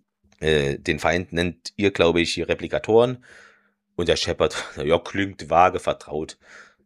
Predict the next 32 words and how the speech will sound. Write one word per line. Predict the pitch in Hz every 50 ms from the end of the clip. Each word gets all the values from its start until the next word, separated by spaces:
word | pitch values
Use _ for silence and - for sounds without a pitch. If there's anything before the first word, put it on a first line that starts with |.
| _ _ _ _
Also, | - - - -
er | - 65 69
will | 69 69 69
da | - 67 67
jetzt | 65 - - -
gar | - 71
nicht | 67 - - -
Infos | 71 67 - - 67 - -
irgendwie | - 60 64 67 62 64 60 60 60 - _ _
sich | - - - - -
entlocken | - 73 - - - - -
lassen. | 67 65 - - - - _ _ _ _ - - - - - - - - - -
Ähm, | - 69 65 64 -
ist, | - - - - - - _ _ _ _
ja, | - 71 65 _ _ - - -
äh, | - 82 82 80
der | 76 76 71
Race | 78 80 82 - -
meint | 76 71 - -
weiter, | 69 69 69 - 76 73 71 67
dass | 67 67 78 71 69 - - - -
man | 78 73 71 71 69 71 -
irgendwie, | - - 71 76 73 76 76 78 76 73 71 67 67 _ _ _ _ _ -
während | 85 82 82 -
wir | 85
hier | 82 90
eine | 85 80 80
Waffe | 87 110 127 127 110
haben, | 104 107 110 -
ein | - 87 85 90
Virus | 98 113 110 107 101 -
entworfen | 90 87 87 - - - 90 95 98 101 - - 101 95 95 90 90